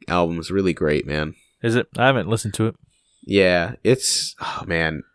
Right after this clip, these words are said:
Speaker 1: it's got some really great songs on it. It's, it reminds me a lot of, like, like, eighties, like, what I,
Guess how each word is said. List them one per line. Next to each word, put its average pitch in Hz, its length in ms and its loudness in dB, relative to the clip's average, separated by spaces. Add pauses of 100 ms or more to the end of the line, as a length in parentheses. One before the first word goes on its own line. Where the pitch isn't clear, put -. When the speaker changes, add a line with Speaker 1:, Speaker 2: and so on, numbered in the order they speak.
(200)
Speaker 1:
it's 110 160 0
got 90 220 4
some 87 200 -4
really 85 220 2
great 82 240 0
songs 78 320 -6
on 76 160 -4
it. 76 100 -6
It's, - 300 -6 (180)
it 107 80 6
reminds 123 440 6
me 113 100 2
a 98 100 4
lot 92 280 4
of, 87 120 -2
like, 87 360 0 (1400)
like, 95 280 2
eighties, 104 840 2 (260)
like, - 200 0
what 117 120 6
I, 117 100 6